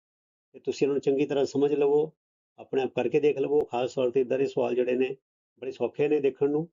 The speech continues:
ਤੇ ਜੇ ਇੱਕ ਵਾਰ ਨਾ ਕੀਤੇ ਹੋਣ, ਫਿਰ ਬੰਦਾ ਬੌਂਦਲ ਜਾਂਦਾ, ਘਬਰਾ ਜਾਂਦਾ, ਪਰ ਜੇ ਇੱਕ ਵਾਰ ਵੀ ਪਤਾ ਲੱਗ ਜਾਏ,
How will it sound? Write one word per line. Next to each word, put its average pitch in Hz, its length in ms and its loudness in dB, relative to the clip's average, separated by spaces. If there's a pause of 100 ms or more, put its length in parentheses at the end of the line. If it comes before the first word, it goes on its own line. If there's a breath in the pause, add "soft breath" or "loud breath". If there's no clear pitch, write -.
(440)
ਤੇ 139 80 0
ਜੇ 147 240 2 (440)
ਇੱਕ 151 140 -8
ਵਾਰ 156 140 0
ਨਾ 147 160 2
ਕੀਤੇ 160 260 -2
ਹੋਣ, 151 100 2
ਫਿਰ 147 80 2
ਬੰਦਾ 143 300 0
ਬੌਂਦਲ 123 340 0
ਜਾਂਦਾ, 139 260 2
ਘਬਰਾ 127 340 0
ਜਾਂਦਾ, 135 300 0
ਪਰ 139 180 0
ਜੇ 143 80 2
ਇੱਕ 147 140 0
ਵਾਰ 143 100 2
ਵੀ 147 80 2
ਪਤਾ 135 220 -4
ਲੱਗ 131 160 2
ਜਾਏ, 135 260 0